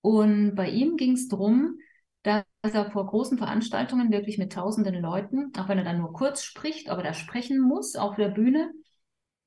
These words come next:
im Bierzelt und es nicht so gerne mag.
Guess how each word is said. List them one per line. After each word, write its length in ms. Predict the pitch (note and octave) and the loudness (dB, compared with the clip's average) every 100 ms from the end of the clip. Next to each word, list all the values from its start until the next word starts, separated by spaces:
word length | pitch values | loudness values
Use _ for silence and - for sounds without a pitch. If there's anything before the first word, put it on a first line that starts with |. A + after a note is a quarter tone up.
| - | -4
im 200 | G3 G3 | -2 2
Bierzelt 720 | A#3 C#4 C#4 C#4+ C#4 E4+ - | 4 2 0 0 0 -2 -2
und 180 | G#3 G3 | 0 0
es 120 | G3 | 2
nicht 220 | A#3+ - | 2 2
so 120 | A3 | 0
gerne 240 | G3 F3+ F3 | 0 0 0
mag. 500 | E3 E3+ C4 - | 0 0 0 -2